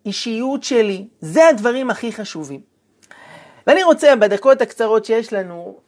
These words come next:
לדבר על שניים, שלושה תחומים, שבהם אפשר לעשות שינוי משמעותי, בלי לעשות,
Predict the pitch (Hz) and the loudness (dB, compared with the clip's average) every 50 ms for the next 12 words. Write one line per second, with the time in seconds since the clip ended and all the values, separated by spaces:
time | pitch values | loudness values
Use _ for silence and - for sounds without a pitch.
0 | _ _ _ - 208 226 240 285 339 381 392 349 302 277 262 - - 285 302 311 | _ _ _ -8 -4 0 2 4 4 6 4 4 4 2 2 -2 -4 -2 0 2
1 | 302 311 311 254 - - 220 214 202 - 262 240 240 240 233 226 - _ _ _ | 2 2 0 -4 -6 -6 -6 -6 -4 -4 -2 0 2 2 0 -2 -4 _ _ _
2 | _ - - - 226 220 220 240 269 247 214 208 214 247 285 _ _ _ _ _ | _ -16 -12 -6 -6 -4 -4 -4 -4 -4 -6 -8 -10 -14 -20 _ _ _ _ _
3 | _ - - - _ _ _ _ _ - - 226 214 254 285 311 339 359 370 370 | _ -20 -20 -20 _ _ _ _ _ -2 2 4 6 6 8 6 6 6 4 0
4 | 330 _ _ _ _ _ _ _ - 220 214 - - - 302 320 320 294 262 185 | -8 _ _ _ _ _ _ _ -2 -2 -2 -2 0 0 2 2 2 0 -4 -6
5 | 196 190 - - 254 254 247 - - 202 196 202 226 240 233 214 202 196 - - | -8 -10 -10 -10 -12 -12 -12 -12 -14 -12 -10 -8 -8 -8 -8 -10 -10 -12 -12 -10
6 | 202 202 190 202 208 196 - - 269 285 311 339 415 - _ _ _ _ _ _ | -6 -6 -4 -4 -6 -6 -4 -4 -2 0 0 -2 -4 -8 _ _ _ _ _ _
7 | _ _ _ _ _ _ _ _ _ _ _ _ _ _ _ _ _ _ _ _ | _ _ _ _ _ _ _ _ _ _ _ _ _ _ _ _ _ _ _ _
8 | _ _ _ _ _ _ _ _ _ _ _ _ _ _ - 170 247 302 370 381 | _ _ _ _ _ _ _ _ _ _ _ _ _ _ -4 0 2 4 4 4
9 | 370 359 330 320 320 - _ _ _ _ _ _ _ _ _ _ _ _ _ _ | 2 0 -2 -6 -8 -12 _ _ _ _ _ _ _ _ _ _ _ _ _ _
10 | _ _ _ - 226 233 226 - 294 277 269 233 - - - | _ _ _ 0 0 0 2 4 4 4 4 4 2 -6 -20